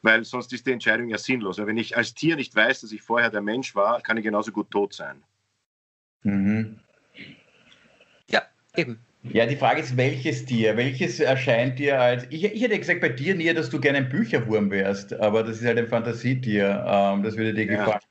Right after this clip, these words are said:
Speaker 2: wahrscheinlich, ja. Ähm, aber, ähm, welches Tier wäre man wirklich, wo, wo denkst du dir als Tier, hätte ich so viele Vorteile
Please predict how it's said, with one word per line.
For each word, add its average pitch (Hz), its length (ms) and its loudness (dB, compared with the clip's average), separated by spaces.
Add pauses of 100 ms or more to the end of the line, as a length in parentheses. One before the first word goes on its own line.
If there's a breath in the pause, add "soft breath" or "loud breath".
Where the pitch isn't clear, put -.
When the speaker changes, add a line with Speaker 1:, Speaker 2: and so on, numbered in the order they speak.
Speaker 2:
wahrscheinlich, 101 320 0
ja. 120 160 2
Ähm, 113 560 2
aber, 117 1000 2
ähm, 113 220 -4 (460 loud breath)
welches 127 500 -2
Tier 170 220 0
wäre 160 120 6
man 151 200 2
wirklich, 147 240 -2
wo, 131 160 2
wo 208 200 2
denkst 220 280 0
du 190 80 -12
dir 202 160 2
als - 260 -8
Tier, 214 240 2
hätte 185 220 -4
ich - 120 -10
so 214 220 -2
viele 233 120 -4
Vorteile 175 1000 0